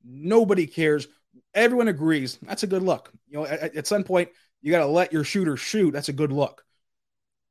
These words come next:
There was a player kind of rushing towards him,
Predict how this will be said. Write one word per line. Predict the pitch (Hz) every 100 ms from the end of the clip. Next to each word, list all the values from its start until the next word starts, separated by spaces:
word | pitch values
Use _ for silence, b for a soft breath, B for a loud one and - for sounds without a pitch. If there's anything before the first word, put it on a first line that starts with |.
| _
There | 156
was | 147
a | 143
player | - 196 202 180 - _ _ _ 117
kind | 170
of | 123
rushing | 123 185 196 185
towards | - 294 294 -
him, | 139 120